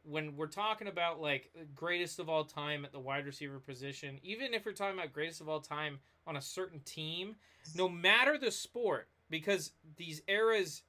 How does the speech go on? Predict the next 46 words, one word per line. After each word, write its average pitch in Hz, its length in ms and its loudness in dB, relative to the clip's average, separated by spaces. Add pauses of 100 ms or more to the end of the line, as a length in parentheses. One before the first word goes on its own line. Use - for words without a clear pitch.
(200)
do 208 160 0
matter. 196 380 8
You 151 140 0
could 151 160 -6
go 170 80 2
basketball, 185 720 4
same 180 380 -4
thing 180 480 -2
as 151 200 -4
the 143 120 -6
N 160 140 -2
F 180 200 -6
L. 175 440 0 (520)
Um, 147 360 0
I 160 100 8
don't 185 240 6
know 202 260 6
as 180 280 6
much 190 180 0
about 185 280 4
hockey. 175 580 2 (880)
I 160 100 8
only 196 220 4
know, 196 180 4
like, 160 260 4
relatively 160 520 2
recent 147 320 -4
hockey 160 260 -2
because 165 260 -4
I 151 60 4
watched 147 320 2
the 147 60 -4
Beerly 147 160 2
Hockey 139 260 0
Podcast, 208 600 -2 (420)
but, 185 320 8 (280)
<laughs> - 280 -20
or 180 100 6
I 170 80 8
listened 170 360 2
to 156 80 0
the 139 100 -6
Beerly 143 160 2
Hockey 135 240 0
Podcast. 139 480 -6 (400)
But, 165 240 6